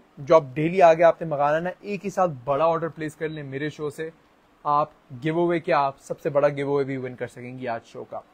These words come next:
मैं order कर दिया है, मुझे दोनों चीज़ें चाहिए, स्ट्रेटनर और headphone। हुज़ैफा इम्तियाज़, कितने का order किया है दोस्त, ये तो मुझे बताएं ताकि मैं आपको आगे बता सकूं। कितने का order किया आपने हुज़ैफा इम्तियाज़, ये तो मुझे बताएं।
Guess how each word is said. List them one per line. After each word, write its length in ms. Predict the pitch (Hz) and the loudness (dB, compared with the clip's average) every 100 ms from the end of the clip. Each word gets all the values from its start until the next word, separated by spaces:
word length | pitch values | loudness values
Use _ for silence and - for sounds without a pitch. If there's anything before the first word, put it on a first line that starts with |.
| _ _ _ _ _ _ _ _ _ _ _ _ 156 | _ _ _ _ _ _ _ _ _ _ _ _ 0
मैं 120 | 175 | 4
order 180 | 185 196 | 4 4
कर 180 | 190 | 2
दिया 200 | 165 190 | 4 4
है, 120 | 190 196 | 6 4
मुझे 180 | 180 | 0
दोनों 180 | 170 175 | -2 -2
चीज़ें 200 | 175 170 | -2 -4
चाहिए, 340 | 160 160 165 165 | -2 -2 -2 -4
स्ट्रेटनर 220 | 170 165 | -8 -6
और 80 | 165 | -6
headphone। 260 | 156 165 | -6 -8
हुज़ैफा 300 | 147 147 170 | -8 -4 -2
इम्तियाज़, 380 | 190 190 214 - | 0 2 2 2
कितने 260 | - 220 208 | -4 -4 4
का 80 | 202 | 4
order 200 | 196 190 | 4 0
किया 200 | 202 190 | 0 0
है 60 | |
दोस्त, 300 | 160 208 156 | 2 -2 0
ये 120 | 175 | -4
तो 140 | 175 185 | -2 -4
मुझे 200 | 165 165 | -2 -4
बताएं 280 | 147 160 175 | -4 -4 0
ताकि 240 | 175 175 | -2 0
मैं 120 | 160 | -2
आपको 220 | 151 143 | 0 4
आगे 200 | 151 147 | 4 4
बता 260 | 151 143 139 | -2 0 0
सकूं। 320 | 143 156 143 | -2 -10 -14
कितने 340 | 131 165 196 196 | -14 -12 -8 2
का 100 | 180 | 2
order 200 | 165 160 | 2 -2
किया 180 | 156 | -2
आपने 160 | 143 147 | -2 -4
हुज़ैफा 320 | 139 135 147 | -8 -8 -6
इम्तियाज़, 420 | 139 135 143 151 | -8 -4 -4 -4
ये 60 | 147 | -8
तो 120 | 147 | -12
मुझे 140 | 139 127 | -12 -10
बताएं। 360 | 123 151 147 | -6 -6 -6